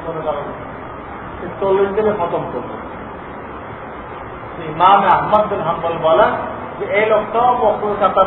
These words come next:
থেকে বের হয়ে গেছে। কিন্তু দশ দিন বাড়াই দেওয়া হলো, এরপর পাওয়াটা উঠাইতে পারলো না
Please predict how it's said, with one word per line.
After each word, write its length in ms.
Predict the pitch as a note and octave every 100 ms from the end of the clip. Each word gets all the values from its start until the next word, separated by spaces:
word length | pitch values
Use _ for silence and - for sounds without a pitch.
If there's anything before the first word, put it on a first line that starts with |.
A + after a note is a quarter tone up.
| G3+
থেকে 180 | G3+ G#3
বের 200 | E3+ D#3+
হয়ে 200 | D#3 C3
গেছে। 320 | - - C3 - - - - - - - - - - - - - - - - - - - - - - - - - - - - - - - -
কিন্তু 200 | G#3 A3
দশ 340 | - E3 E3+ C4+
দিন 180 | C#4
বাড়াই 260 | C4+ A#3+ B3+
দেওয়া 260 | B3+ C4 B3+
হলো, 580 | A3+ F#3+ - - - - - - - - - - - - - -
এরপর 240 | F3+ G#3 B3
পাওয়াটা 560 | B3 B3 A3+ A#3 A#3+
উঠাইতে 300 | A3 A3 A3+
পারলো 280 | A3+ A3 G3
না 300 | E3+ C#3+ C#3+